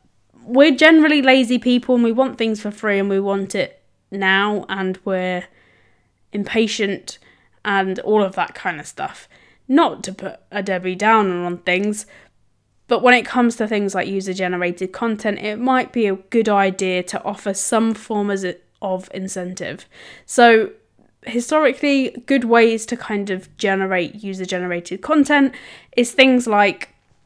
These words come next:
creating your own branded hashtag. And if you're a certain type of brand, there is an element of, what's the word?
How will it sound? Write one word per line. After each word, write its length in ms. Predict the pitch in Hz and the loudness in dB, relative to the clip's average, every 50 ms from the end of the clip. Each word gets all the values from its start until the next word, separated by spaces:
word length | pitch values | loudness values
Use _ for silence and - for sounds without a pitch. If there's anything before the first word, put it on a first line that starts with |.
| _ _ _ _ _ _ _ - - - - - | _ _ _ _ _ _ _ -18 -16 -14 -10 -2
creating 320 | - 269 247 - - 233 | 4 4 4 4 4 2
your 140 | 240 233 233 | 4 4 4
own 120 | 233 233 | 4 2
branded 440 | 208 214 226 208 208 208 196 196 190 | 2 2 2 2 2 2 0 -4 -6
hashtag. 720 | - - - - 202 190 - - - 185 151 139 180 - - _ - - - - - - _ _ | -8 -10 -8 -8 -8 -10 -10 -12 -12 -12 -12 -12 -12 -14 -20 _ -20 -20 -20 -20 -20 -20 _ _
And 340 | - 233 240 240 233 233 - - _ - - - _ - | 4 4 6 6 4 2 0 -4 _ -20 -20 -12 _ -8
if 160 | 233 233 - | -6 -2 0
you're 160 | 285 277 262 | 2 4 4
a 60 | 254 | 2
certain 600 | 254 - - 254 240 240 240 240 240 - 233 226 | 2 2 4 6 8 8 8 6 4 0 -4 -4
type 280 | 220 - 226 208 208 214 | -2 -2 -4 -4 -4 -4
of 240 | 190 196 190 _ - | -6 -8 -8 _ -8
brand, 640 | 214 196 190 180 180 180 180 196 233 247 254 - - _ - - _ _ _ _ _ _ | -4 -2 -2 -2 -2 -2 -2 0 0 0 0 -2 -8 _ -20 -20 _ _ _ _ _ _
there 320 | - 233 226 226 226 226 - | 4 6 8 10 10 8 6
is 200 | - 233 220 220 | 4 0 0 -2
an 100 | 226 - | -4 -2
element 400 | - 233 226 233 233 226 220 160 | 0 2 2 4 2 2 0 -2
of, 380 | - 202 196 196 202 - - - - - _ _ _ _ _ _ _ _ _ _ _ - - - - - - _ _ _ _ _ _ _ _ _ _ _ _ _ _ | -2 -4 -4 -6 -8 -12 -16 -18 -18 -20 _ _ _ _ _ _ _ _ _ _ _ -14 -12 -12 -12 -14 -14 _ _ _ _ _ _ _ _ _ _ _ _ _ _
what's 200 | - 220 202 - | -16 -14 -14 -12
the 120 | - - 170 | -12 -12 -14
word? 480 | 180 175 175 175 175 175 175 175 - | -12 -12 -10 -10 -10 -10 -10 -12 -14